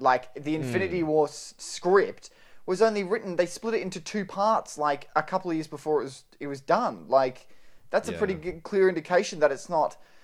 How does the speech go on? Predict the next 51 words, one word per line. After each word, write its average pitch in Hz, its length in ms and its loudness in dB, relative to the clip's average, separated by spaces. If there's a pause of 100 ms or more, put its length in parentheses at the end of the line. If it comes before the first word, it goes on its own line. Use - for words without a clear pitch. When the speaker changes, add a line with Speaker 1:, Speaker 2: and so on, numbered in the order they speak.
(140)
Speaker 1:
this 156 220 -4
perfectly 160 640 -2
executed 147 500 -6
thing. 131 400 -4
Like, 120 360 -2 (440)
it's 160 160 -6
not 175 240 2
Lord 175 240 8
of 156 60 -2
the 160 100 8
Rings 160 320 6
quality 131 400 6
where 127 140 2
they 113 100 0
shot 156 300 4
it 147 100 2
all 135 200 0
in 120 80 -12
three 135 280 -6
years. 120 600 -8
Like, 90 200 -2
it's 131 160 -12
not 151 160 2
as 101 80 0
if, 139 180 2
Speaker 2:
Yeah. 76 140 -12 (220)
Speaker 1:
it's - 100 -14
not 190 100 8
as 185 120 2
if 185 100 -2
it's 185 140 -4
all 180 120 4
one 151 380 6
story. 147 800 0
Like, 120 180 2
that's 139 160 0
a 160 60 -2
load 143 240 4
of 131 60 -4
shit. 170 420 -4
I 127 80 2
don't, 143 260 0
I 135 60 4
don't 143 420 -4
b-, 113 340 -16
buy 127 200 6
that 127 160 6
at 110 100 -4
all. 113 460 2
It's 107 180 -10
just, - 340 -10